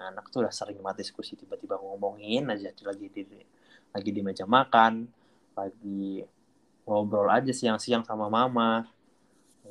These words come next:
ngobrol aja malam-malam sama mama, tiba-tiba ngomongin, "Nanti kamu jadi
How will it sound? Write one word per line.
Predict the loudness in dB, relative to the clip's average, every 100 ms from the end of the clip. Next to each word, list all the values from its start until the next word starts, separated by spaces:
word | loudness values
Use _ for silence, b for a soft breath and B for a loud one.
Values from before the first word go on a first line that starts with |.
| -6
ngobrol | -4 2 4 4
aja | 4
malam-malam | 2 2 2 0 0 -2
sama | -4
mama, | -6
tiba-tiba | -8 -8 -8
ngomongin, | -6 -6 -6 -8
"Nanti | -10 -10 -8
kamu | -6
jadi | -6